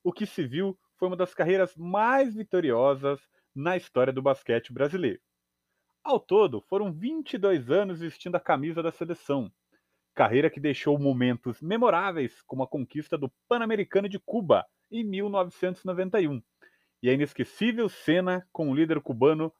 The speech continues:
Fidel Castro na entrega das medalhas. Mas a grande conquista viria três anos depois com o título mundial, na Austrália, isso em mil novecentos e noventa e quatro. A coroação por anos de dedicação ao basquete veio com a medalha de prata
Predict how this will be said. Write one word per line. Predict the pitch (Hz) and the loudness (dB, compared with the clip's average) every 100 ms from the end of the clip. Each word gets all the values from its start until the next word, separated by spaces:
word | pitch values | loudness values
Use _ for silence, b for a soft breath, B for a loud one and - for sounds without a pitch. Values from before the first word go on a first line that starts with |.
| _ - | _ -6
Fidel | 123 156 - - | 2 2 2 2
Castro | 139 165 156 - 117 110 | 2 2 -2 -8 -10 -6
na | 139 | -6
entrega | 131 117 120 | -2 0 0
das | 120 | -2
medalhas. | 143 165 101 85 - _ _ _ _ _ _ - | -2 0 0 -2 -16 _ _ _ _ _ _ -4
Mas | 208 | 0
a | 247 | 2
grande | 277 320 | 2 0
conquista | - 240 - 226 - | 0 -2 -2 -4 -2
viria | 190 196 208 | -2 2 0
três | - 262 226 202 180 | 2 0 0 2 2
anos | 202 170 | 2 0
depois | 165 - 180 185 - | -2 2 4 4 2
com | 190 | -6
o | 175 | -6
título | - 180 185 | -6 -6 -4
mundial, | 170 185 139 143 135 - | -4 0 6 8 6 2
na | 147 | -4
Austrália, | 160 - - 156 160 104 - | -4 -2 0 2 4 0 -4
isso | 123 135 165 | -8 -12 -10
em | |
mil | 131 214 320 | -6 -4 -2
novecentos | 277 - 180 180 | -2 -4 -12 -8
e | 196 | -6
noventa | 190 190 240 | -4 -2 0
e | |
quatro. | - 135 - _ _ _ _ _ _ _ _ _ - | 6 4 4 _ _ _ _ _ _ _ _ _ 0
A | 196 | 0
coroação | - 269 233 196 180 165 | 2 4 4 4 0 -2
por | - 143 | 0 2
anos | 202 302 269 | 6 6 4
de | 190 | 0
dedicação | 185 165 - 131 - - 147 175 | 0 0 2 0 0 0 2 2
ao | 143 | 2
basquete | 113 - - 143 160 - 160 | 2 0 2 2 2 -6 -10
veio | 131 175 175 | 0 0 2
com | 180 | -2
a | 165 | -2
medalha | 156 175 180 | 0 0 0
de | 202 | -4
prata | - 170 190 175 - 95 | -4 0 2 0 -4 -6